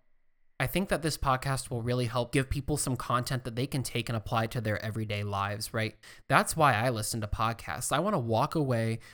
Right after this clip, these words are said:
with something that I can do that day, and oftentimes I find myself missing that. So that's definitely, um, one of the missions and one of the values of this podcast are tangible takeaways.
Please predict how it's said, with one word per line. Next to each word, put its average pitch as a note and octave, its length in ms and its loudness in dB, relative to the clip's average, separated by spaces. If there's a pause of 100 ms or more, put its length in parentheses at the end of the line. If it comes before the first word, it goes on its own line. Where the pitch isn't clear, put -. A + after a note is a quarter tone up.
with A#2+ 100 0
something D3 300 2
that A2 100 2
I A#2 100 0
can B2+ 180 0
do A#2+ 180 0
that A2 340 0
day, A2+ 160 0
and G#2+ 120 -2
oftentimes G3+ 640 -4
I F3+ 80 0
find D#3+ 240 0
myself E3 380 -2
missing C3+ 320 0
that. G#2 240 -2
So B2+ 140 -2
that's C#3+ 260 0
definitely, B2 720 -4 (480)
um, G#2 400 0
one B2 300 4
of A#2+ 180 0
the A2+ 480 0 (800)
missions B2+ 640 4
and A#2 120 -2
one A#2+ 120 4
of A#2 80 2
the A#2+ 80 2
values A2+ 480 2
of A2 100 -2
this A2+ 160 0
podcast A2 720 0
are B2 60 0
tangible A#2 640 0
takeaways. A2+ 560 -4